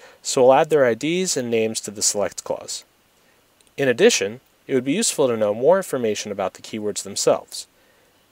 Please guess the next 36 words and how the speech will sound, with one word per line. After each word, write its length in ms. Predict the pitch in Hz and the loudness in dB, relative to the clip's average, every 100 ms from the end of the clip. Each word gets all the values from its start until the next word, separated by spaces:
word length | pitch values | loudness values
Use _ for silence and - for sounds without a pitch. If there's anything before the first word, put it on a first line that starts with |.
| _ | _
and 140 | - 120 | -4 4
that 160 | 196 | 4
information 640 | 220 - 110 95 - 92 120 - | 4 -2 -4 -4 -6 -12 -16 -8
is 160 | 113 | -8
available 460 | 110 117 127 123 110 | 2 4 4 4 0
on 80 | 107 | -2
the 120 | 98 | -4
ad 220 | 113 113 | -2 -2
group 220 | - 101 | -6 -10
criterion. 540 | - 95 - 80 67 - _ _ _ _ _ _ _ _ _ | -10 -8 -8 -10 -12 -20 _ _ _ _ _ _ _ _ _
Let's 180 | 170 - | 0 4
add 160 | 202 143 | 4 4
the 140 | 120 | 0
ad 200 | 131 165 | 2 0
group 200 | - 175 | -2 -12
criterion's 640 | - 143 - 113 101 98 - | -6 -6 -4 -4 -4 -6 -8
criterion 600 | 107 104 160 170 185 180 | -8 -6 -6 -4 -2 -2
I 120 | 139 | -4
D, 300 | 107 98 113 _ _ _ - | -4 -8 -10 _ _ _ -6
keyword 420 | - 175 165 - | -2 2 2 2
text, 420 | 110 104 - - _ | 0 0 -4 -12 _
and 140 | 113 104 | -14 -8
keyword 320 | 139 139 113 | -2 0 0
match 300 | 104 101 - | -2 -2 -2
type 280 | 95 90 - | -4 -4 -8
to 120 | 98 | -6
our 100 | 95 | -4
select 280 | - 101 85 | -4 -6 -6
clause. 460 | - - - - - _ _ _ _ _ _ _ _ _ - _ _ _ _ _ _ | -12 -12 -12 -12 -16 _ _ _ _ _ _ _ _ _ -20 _ _ _ _ _ _
Looking 280 | 185 - 302 | -2 0 -2
back 380 | - 104 98 - | 4 4 4 -2
at 80 | - | -14
the 80 | - | -12
keyword 400 | - 147 139 107 | -10 -4 -4 -2
view 140 | 117 | -2
documentation, 880 | 113 104 - 101 - 85 - - | 0 -2 -4 -12 -10 -10 -12 -14